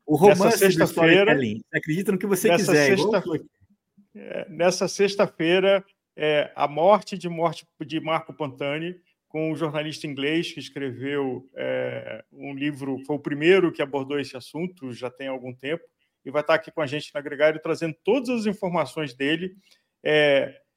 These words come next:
Speaker 2: sobre a, foi uma overdose num hotel, ah, é,
Speaker 1: Em
Speaker 2: obscuro
Speaker 1: Rimini.
Speaker 2: lá
Speaker 1: É.
Speaker 2: da, da, da Itália. Agora, ele foi assassinado ou ele se suicidou na overdose?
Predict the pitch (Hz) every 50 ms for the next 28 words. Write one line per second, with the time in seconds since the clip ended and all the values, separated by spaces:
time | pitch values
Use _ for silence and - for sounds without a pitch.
0 | _ _ _ _ _ - - - 165 170 170 156 185 190 190 175 151 - - -
1 | _ _ _ _ _ _ _ _ - - 165 - - - - - - _ _ -
2 | - - 190 196 196 180 156 165 170 170 156 139 165 156 156 165 151 151 170 202
3 | 208 196 233 214 165 170 165 160 160 151 156 - 143 143 147 147 143 139 123 120
4 | - _ - - 143 143 139 135 135 131 131 127 123 123 120 117 113 _ _ _
5 | _ _ _ _ _ _ _ 127 131 135 - - 160 - - - 202 208 226 208
6 | 220 262 262 226 202 160 135 120 - - _ _ _ - 143 147 147 147 143 139
7 | 120 123 143 135 131 127 123 - - 131 131 127 127 127 127 - - - _ -
8 | 135 131 139 135 135 151 147 151 160 180 202 226 240 - _ _ _ _ - 151
9 | 165 165 170 160 151 147 139 131 117 - _ _ _ _ - 143 147 139 - -
10 | 175 170 160 - - 170 147 - - 160 139 135 135 151 180 214 233 226 226 269
11 | 269 269 269 - 175 180 175 175 175 175 180 175 - - 165 - - 180 170 -
12 | - 170 147 131 147 147 151 156 156 156 156 165 147 147 147 147 143 131 131 139
13 | 127 127 123 120 113 113 110 - _